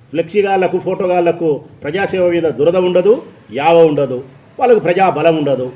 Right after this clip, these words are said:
దీళ్ళ మీద ఎవరికైతే మోజు ఉండదో వానికి ప్రజల్లో బలం ఉంటుంది. ఆ ప్రజల్లో బలం ఉండే సేవ చేసేవాడే నా బావమరిది బంగారెడ్డి. నువ్వు చూపించగలుగుతావా వాడు ఎక్కడైనా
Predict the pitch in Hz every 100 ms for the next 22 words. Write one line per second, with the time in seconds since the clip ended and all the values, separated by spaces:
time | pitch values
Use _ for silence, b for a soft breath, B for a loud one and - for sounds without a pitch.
0 | - B B B B _ - 190 208 214
1 | 208 196 190 202 175 196 190 190 202 262
2 | - - - - _ _ _ _ - 139
3 | 202 196 165 180 180 160 160 151 143 135
4 | 90 - - 113 - 139 175 175 135 156
5 | 170 165 151 147 165 160 156 156 147 160
6 | 170 147 175 - _ _ _ _ _ _
7 | 104 113 143 139 110 120 139 110 82 82
8 | _ _ _ _ - - 120 165 190 190
9 | 180 175 175 214 - - _ 139 139 180
10 | 180 175 143